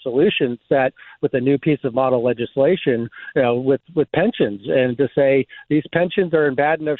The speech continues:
shape. Let's make sure that all of the decisions that are made by the fiduciaries, those that oversee state and local pensions, are made with the sole interest of the beneficiary at mind and the long-term interest of that, uh, to maximize returns. I mean, this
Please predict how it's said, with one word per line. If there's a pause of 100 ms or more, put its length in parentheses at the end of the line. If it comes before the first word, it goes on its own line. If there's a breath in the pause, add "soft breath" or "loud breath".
(100)
shape. (680)
Let's
make
sure
that
all
of
the
decisions
that
are
made (220 loud breath)
by
the
fiduciaries,
those
that
oversee
state
and
local
pensions, (320 loud breath)
are
made
with
the (100)
sole
interest
of
the
beneficiary
at
mind
and
the
long-term
interest
of
that,
uh,
to
maximize
returns.
I
mean,
this